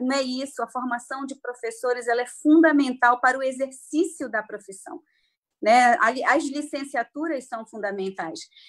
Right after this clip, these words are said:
E aí a gente tem que, é, tirar essa pressão, e isso quem pode fazer é o mec, o mec tem que tá envolvido na discussão pra ter uma saída a médio prazo e a me-,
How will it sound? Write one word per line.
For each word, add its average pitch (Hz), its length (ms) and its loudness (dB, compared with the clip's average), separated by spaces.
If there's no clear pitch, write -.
E 254 80 0
aí 285 220 6
a 330 60 6
gente 349 360 4
tem 302 300 2
que, 330 420 2
é, 247 300 2
tirar 330 420 4
essa 392 200 -4
pressão, 277 840 -2
e 214 280 -4
isso 285 200 -2
quem 226 160 -10
pode 208 280 0
fazer 196 320 -2
é 190 80 4
o 170 120 -2
mec, 220 300 4
o - 380 -10
mec 220 300 -6
tem 277 160 4
que 294 120 -4
tá 254 120 2
envolvido 240 880 2
na 233 140 -2
discussão 226 540 -4
pra 277 200 2
ter 302 80 8
uma 359 180 8
saída 233 640 -2
a 233 100 2
médio 196 520 -4
prazo 262 580 0
e 269 320 -6
a - 120 -6
me-, 294 280 -6